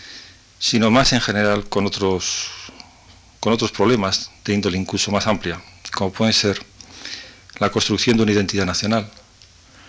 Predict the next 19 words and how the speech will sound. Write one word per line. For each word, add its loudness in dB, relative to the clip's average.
y 6
la 4
regulación 2
o 0
la 2
coordinación -2
de 2
la 2
vida 2
económica 0
y 0
social -2
del -2
país. -4
En 4
esta 6
conferencia 2
de 4
hoy, 0